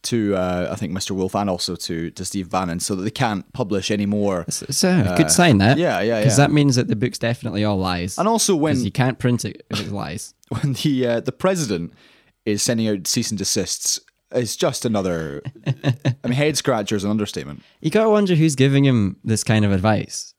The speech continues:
Speaker 2: Like, he handles every single situation in the w-, opposite way to how he really should.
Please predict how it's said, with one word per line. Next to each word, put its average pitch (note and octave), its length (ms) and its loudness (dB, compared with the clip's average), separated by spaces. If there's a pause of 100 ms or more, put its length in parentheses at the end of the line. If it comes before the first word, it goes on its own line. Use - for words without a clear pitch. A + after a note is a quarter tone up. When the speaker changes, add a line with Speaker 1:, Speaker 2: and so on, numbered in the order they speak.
Speaker 2:
Like, A2+ 140 0
he C3 240 2
handles C#3 460 4
every B2 320 0
single B2 300 0
situation G2+ 760 -2
in F#2 180 -2
the F#2+ 100 -4
w-, F#2+ 200 -10 (100)
opposite G2+ 460 -2
way F#2 420 0 (720)
to A#2 120 0
how G#2 180 2
he F#2+ 120 2
really F#2+ 260 0
should. - 380 -8